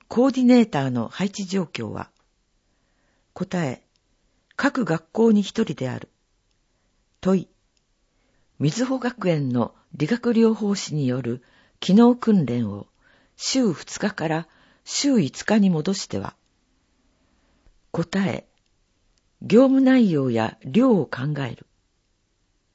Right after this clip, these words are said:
丸二、自然災害への備えを。問い、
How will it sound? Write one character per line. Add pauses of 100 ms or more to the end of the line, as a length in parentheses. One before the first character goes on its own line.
(680)
丸
二、 (1000)
自
然
災
害
へ
の
備
え
を。 (1400)
問
い、